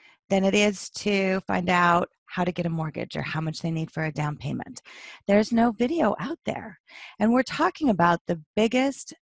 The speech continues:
financial transaction of people's lives. And we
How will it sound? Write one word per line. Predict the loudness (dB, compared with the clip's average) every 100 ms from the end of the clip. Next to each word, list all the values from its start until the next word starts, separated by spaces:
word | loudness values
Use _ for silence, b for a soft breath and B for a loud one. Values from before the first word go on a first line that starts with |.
| _
financial | -2 0 0 0 0 -2 -2 -6
transaction | -2 -2 -2 -2 -4 -4 -6 -2 0 -2 -4 B B B -2
of | -2 -2 -12
people's | -12 -8 -4 -2 -4 -8 -18 -12
lives. | -6 -6 -6 -10 -14 -20 -20 B B B _ 0
And | 4 4 4 2 -2 -8 _
we | -4 -2 -2